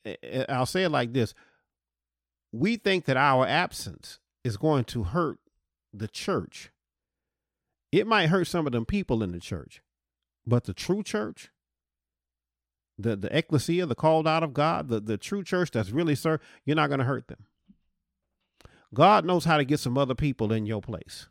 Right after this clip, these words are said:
God knows how to bring some other people in. And so we have to be careful how we decide when we come into, "I'm coming to this church, but this is a negotiation." You can negotiate with these people. "I ain't gonna be here all day, Pastor.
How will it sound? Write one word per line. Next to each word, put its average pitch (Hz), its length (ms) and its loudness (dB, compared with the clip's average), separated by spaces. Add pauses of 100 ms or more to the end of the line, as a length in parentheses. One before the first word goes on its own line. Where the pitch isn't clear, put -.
(840)
God 165 300 4
knows 185 140 0
how 175 100 2
to 151 60 -2
bring 147 240 0
some 123 180 0
other 147 160 2
people 120 380 -4
in. 92 240 -14 (1040)
And 131 80 6
so 143 160 4
we 196 180 4
have 175 160 2
to 139 60 -2
be 123 140 -4
careful 170 480 -2
how 120 240 4
we 151 160 2
decide 107 580 0 (280)
when 107 180 0
we 202 140 2
come 170 200 2
into, 123 280 -2
"I'm 151 160 0
coming 143 260 0
to 123 100 -2
this 101 160 -2
church, 180 300 0
but 101 140 -4
this 139 180 0
is 110 60 -10
a 104 60 -4
negotiation." 110 880 -2 (880)
You 196 160 0
can 240 120 0
negotiate 185 520 4
with 147 180 2
these 139 180 2
people. - 440 -8 (1080)
"I 104 120 -4
ain't 139 80 0
gonna 156 100 4
be 180 140 2
here 160 120 4
all 151 180 6
day, 127 200 2
Pastor. - 460 -10